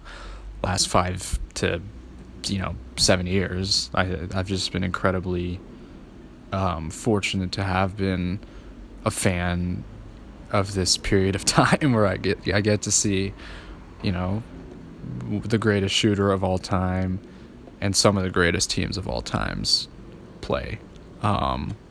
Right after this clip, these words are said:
so I'm, like, trying not to, like, 'cause once, you know, once this time passes, like, it's just kinda be like, "Man, I just can't, I can't even believe that was, like, a,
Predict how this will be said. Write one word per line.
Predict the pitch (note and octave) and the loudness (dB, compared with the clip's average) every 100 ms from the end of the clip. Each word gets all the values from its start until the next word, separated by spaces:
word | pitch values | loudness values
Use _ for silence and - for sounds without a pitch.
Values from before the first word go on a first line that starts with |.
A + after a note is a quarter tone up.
| - - - - | -20 -20 -20 -8
so | - - | -2 0
I'm, | C2+ G2 F#2+ | 2 2 2
like, | F#2 | 0
trying | - G#2+ F#2+ F#2 | 2 4 4 4
not | F#2+ D#2+ - | 2 0 -2
to, | - | -2
like, | G#2 G#2 - | 0 0 4
'cause | B2+ G#2+ | 6 6
once, | A2 A#2+ A2+ - D3 | 8 6 6 4 4
you | |
know, | D3+ A#2+ | 4 4
once | B2 C3 C#3+ | 6 4 4
this | C#3+ | 2
time | - C#3+ C3+ | 4 4 6
passes, | B2 C#3+ E3+ - A2+ A2 | 6 6 6 2 2 2
like, | G2 | 2
it's | G2+ - | 2 2
just | A2+ - | 0 2
kinda | A#2+ | 4
be | A#2 A2 | 4 4
like, | G#2 G2 - - - - - - | 4 2 -2 -12 -14 -16 -14 -2
"Man, | F#3 C#3+ C#3 G#2 E2+ F2+ G#2 - - - - - - - - - - - - - - | 2 4 4 4 0 -4 -10 -16 -20 -20 -20 -20 -20 -20 -20 -20 -20 -20 -20 -6 2
I | A2+ | 2
just | A2 G#2 | 4 0
can't, | - - G2+ F#2 | 0 0 2 0
I | F#2+ | -2
can't | - G#2+ | 0 2
even | G2 F2+ F#2 | 2 -2 -4
believe | F#2+ F#2+ G2+ G2 | -2 0 0 0
that | F#2 F#2 | -2 -2
was, | - | -4
like, | - - | -4 -6
a, | - - | -6 -6